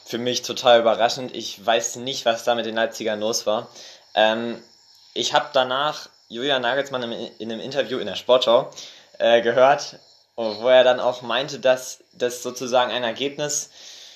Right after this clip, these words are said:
ist, was sich so da, sozusagen über die Wochen hinaus entwickelt hat, dass man dann eben auch mal zwei zu null verliert. Denn er meint, dass bei vielen Spielern dann die Trainingseinstellung nicht stimmt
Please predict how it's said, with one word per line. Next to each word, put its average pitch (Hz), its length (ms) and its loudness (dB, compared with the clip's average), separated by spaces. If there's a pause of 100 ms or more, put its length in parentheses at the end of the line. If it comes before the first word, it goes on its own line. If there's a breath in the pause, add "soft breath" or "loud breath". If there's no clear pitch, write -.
(160 loud breath)
ist, 131 440 -4
was 131 180 4
sich 127 200 -6
so 131 180 -4
da, 131 220 -2
sozusagen 131 600 -2
über 135 220 -4
die 123 180 -4
Wochen 135 480 -2 (180)
hinaus 120 840 -2 (520 soft breath)
entwickelt 123 720 -2
hat, - 400 0
dass 113 320 -2
man 139 160 -6
dann 120 200 2
eben 127 200 -6
auch 123 240 -2
mal 135 280 -2 (680 loud breath)
zwei 127 200 4
zu 143 160 -6
null 143 140 -4
verliert. 143 580 -4
Denn 123 420 -6 (380)
er 107 140 -8
meint, 131 420 -2
dass 117 180 2
bei 113 160 2
vielen 151 380 -6
Spielern 147 380 -2
dann 127 160 2
die 120 120 -8
Trainingseinstellung 151 1080 -4
nicht 156 200 -6
stimmt 175 400 -6